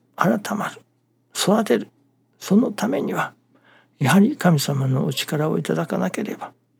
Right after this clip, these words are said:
私どもの心を育てることはできないわけですからね。それが日々の成り行きの中になされていく、そういう精進を積み重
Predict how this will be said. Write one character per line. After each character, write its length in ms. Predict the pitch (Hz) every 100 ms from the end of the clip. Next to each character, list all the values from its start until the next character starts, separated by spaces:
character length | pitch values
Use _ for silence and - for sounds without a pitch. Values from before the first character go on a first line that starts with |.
| _ _
私 440 | 139 143 - -
ど 80 | -
も 120 | 131
の 140 | 139 151
心 340 | - 147 139
を 160 | 135 - _ _ _ -
育 220 | - 131
て 120 | 135
る 120 | 135
こ 120 | 143 147
と 100 | 143
は 240 | 143 - _ _ _
で 140 | - 160
き 120 | 139
な 140 | 131
い 80 | 139
わ 140 | 139 147
け 120 | -
で 100 | 175
す 120 | -
か 120 | -
ら 160 | - -
ね。 200 | 185 208 - _ _ _ _ _ _ _ _ _ _ _ _ _ _ _ _ _ _ _ _ _ _
そ 200 | - -
れ 120 | 196
が 300 | 196 214 - - _ _
日 360 | 139 - 127 120 -
々 120 | 143 127
の 20 |
成 120 | 131
り 120 | 135
行 120 | 139
き 100 | -
の 140 | 151 156
中 240 | 180 -
に 180 | 170 - _ _ _ _ _
な 100 | 143
さ 140 | -
れ 140 | 131 131
て 180 | - 143
い 80 |
く、 240 | - - - -
そ 320 | - 190 202
う 60 |
い 100 | 202
う 120 | - 208
精 300 | - 226 180
進 300 | 160 143 170
を 80 |
積 200 | - -
み 100 | 170
重 100 | 208